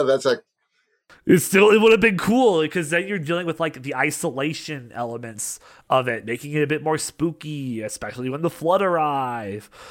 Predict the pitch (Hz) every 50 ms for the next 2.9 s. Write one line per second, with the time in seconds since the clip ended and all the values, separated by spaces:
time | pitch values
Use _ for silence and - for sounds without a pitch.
0 | - - - _ - 117 110 104 95 95 95 160 160 123 131 - 392 - 131 -
1 | 220 170 143 123 - - - - 139 131 135 131 131 131 123 143 - - 196 156
2 | 139 135 120 120 120 131 135 123 120 110 123 120 117 117 117 117 -